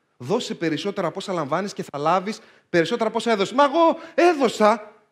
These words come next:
και άδειασα», λέει ο κάποιος. Μα, μισό. Δεν έχεις είκοσι, είκοσι κιλά αγάπης να δώσεις στα δεκαεφτά, να μείνουν τρία και να φοβάσαι μην τα χάσεις. Έχεις απεριόριστα αποθέματα συναισθημάτων. Ή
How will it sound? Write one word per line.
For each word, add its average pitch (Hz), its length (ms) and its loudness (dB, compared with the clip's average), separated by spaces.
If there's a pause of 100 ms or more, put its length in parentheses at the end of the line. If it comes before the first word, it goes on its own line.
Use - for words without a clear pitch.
(140)
και 294 140 2
άδειασα», 226 580 -2
λέει 127 180 -2
ο 104 380 -14
κάποιος. - 420 -16 (260)
Μα, - 120 -12 (260)
μισό. 156 280 -8 (160)
Δεν 269 140 4
έχεις 294 160 0
είκοσι, 185 340 -12
είκοσι 196 280 -2
κιλά 180 200 4
αγάπης 170 260 4
να 160 60 -2
δώσεις 160 140 0
στα 175 100 -4
δεκαεφτά, 147 380 -2
να 160 80 -2
μείνουν 165 260 -4
τρία 160 320 2 (200)
και 165 100 -4
να 151 60 0
φοβάσαι 160 260 0
μην 156 80 -4
τα 139 80 2
χάσεις. 151 240 2
Έχεις 208 140 -8
απεριόριστα 190 460 0
αποθέματα 120 480 -6
συναισθημάτων. 107 560 -10 (220)
Ή 247 180 -4